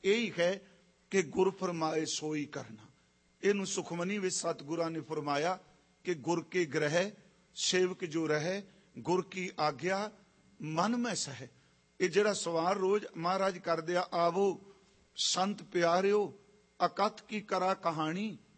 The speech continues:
ਕਰਾਂ ਕਹਾਣੀ ਅਕਥ ਕੇਰੀ ਕਿਤ ਦੁਆਰੈ ਪਾਈਐ।" ਪਹਿਲਾ ਸਬਕ ਹੀ ਇਹ, "ਤਨ ਮਨ ਧਨ ਸਭ ਸੌਂਪ ਗੁਰ ਕੋ ਹੁਕਮ ਮੰਨਿਐ ਪਾਈਐ।"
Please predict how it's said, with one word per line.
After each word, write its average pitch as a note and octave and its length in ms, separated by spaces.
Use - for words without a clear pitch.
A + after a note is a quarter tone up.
ਕਰਾਂ A3+ 280
ਕਹਾਣੀ F#3 480
ਅਕਥ F#3+ 360
ਕੇਰੀ F#3+ 440
ਕਿਤ G3 400
ਦੁਆਰੈ E3 640
ਪਾਈਐ।" F3+ 640
ਪਹਿਲਾ F#3+ 300
ਸਬਕ F3 440
ਹੀ F3+ 140
ਇਹ, F#3 140
"ਤਨ F#3+ 640
ਮਨ F3 760
ਧਨ E3+ 400
ਸਭ A#3 440
ਸੌਂਪ G#3 580
ਗੁਰ F#3 220
ਕੋ A#3 320
ਹੁਕਮ E3 280
ਮੰਨਿਐ F3+ 580
ਪਾਈਐ।" D#3 340